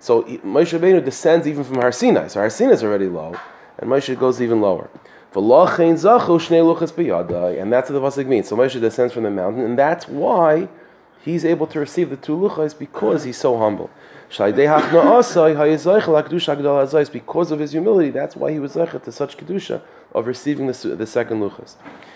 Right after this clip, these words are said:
V'zeu sheshan hakasav lichbal, and that's why the pasuk repeats itself. Beridatai min ahar. Why? Shalacharu achla meiser, because it seems to be redundant. It says Moshe went down from the mountain,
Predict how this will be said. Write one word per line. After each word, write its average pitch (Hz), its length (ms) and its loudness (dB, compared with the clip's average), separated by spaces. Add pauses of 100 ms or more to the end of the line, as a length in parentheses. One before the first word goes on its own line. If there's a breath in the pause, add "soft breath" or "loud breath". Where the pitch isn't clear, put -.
(140 loud breath)
V'zeu 113 360 4
sheshan 139 480 0
hakasav 156 480 0
lichbal, 131 420 0
and 113 60 0
that's 131 240 -2
why 147 120 0
the 113 100 -6
pasuk 127 340 -6
repeats 165 340 -6
itself. 90 340 -6 (340 loud breath)
Beridatai 143 560 2
min 123 120 4
ahar. 107 400 0 (420 soft breath)
Why? 87 400 -4 (360 loud breath)
Shalacharu 113 640 2
achla 123 160 -2
meiser, 202 340 2
because 98 200 -8
it 95 60 -14
seems 123 240 -4
to - 40 -18
be 123 80 -6
redundant. 123 560 0
It - 60 -20
says 98 200 -6
Moshe 117 500 -2
went 107 180 -4
down 107 160 0
from 95 180 -6
the 95 60 -2
mountain, 101 320 0